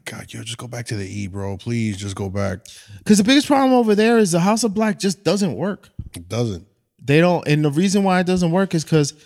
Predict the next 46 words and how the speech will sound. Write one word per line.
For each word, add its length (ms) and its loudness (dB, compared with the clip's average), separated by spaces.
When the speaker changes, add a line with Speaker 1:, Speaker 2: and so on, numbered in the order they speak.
Speaker 2:
they're 140 4
not 260 0
g-, 160 -12
giving 300 0
me 120 0
a 80 0
reason 360 0
to 60 -2
care. 340 -2
The 120 -4
trios 440 2
titles 400 2
Speaker 1:
When 100 4
Speaker 2:
don't 80 6
Speaker 1:
they 80 6
first 80 -4
Speaker 2:
matter. 300 2
Speaker 1:
came 280 -2
in, 320 0
weren't 220 0
they, 80 -2
like, 160 2
running 300 2
roughshod 420 0
on 100 0
everybody 540 0
and 80 -2
just, 100 -4
like, 240 -2
beating 280 4
the 80 0
shit 180 -2
out 140 2
of 80 -2
people? 200 2
Speaker 2:
They, 200 -4
they 200 2
came 380 0
in, 240 0
they 100 4
were 140 4
doing 320 0
some 180 -2
shit, 480 -4
and 160 -2
then 480 -2